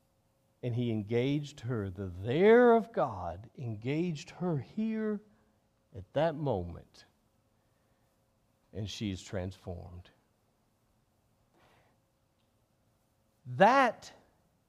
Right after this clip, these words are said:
is where the people of my neighborhood are, wondering if the there God will even notice me right here.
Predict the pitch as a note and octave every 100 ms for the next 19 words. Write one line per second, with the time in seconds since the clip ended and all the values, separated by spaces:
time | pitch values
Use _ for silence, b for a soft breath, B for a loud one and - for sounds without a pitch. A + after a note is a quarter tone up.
0 | _ - E3+ B2+ C#3+ D3 D#3+ B2 G2 F2
1 | F2+ - _ _ _ _ _ _ _ _
2 | _ _ _ _ _ _ _ _ _ B2+
3 | - F#3 C#3+ C3+ B2 A#2 B2+ A#2+ A2 F#2+
4 | F#2+ G#2+ G#2 G2+ F2 F2 F#2 - _ _
5 | _ _ C3+ E3+ F#3+ C#3 G2+ E2+ E2 -
6 | _ _ _ _ _ _ _ - C#3+ -
7 | B2 A2+ G2+ B2 E3 F#3 F#3 E3 C#3 G2+
8 | E2+ E2+ F#2+ - _ _ B2 A#2 C3+ C3+
9 | A#2+ B2+ A#2+ A2+ F#2 E2 - - - -
10 | _ _ _ _ _ - G#2 G2 E2+ F#2
11 | F#2 F2+ - G2 D#2 D#2+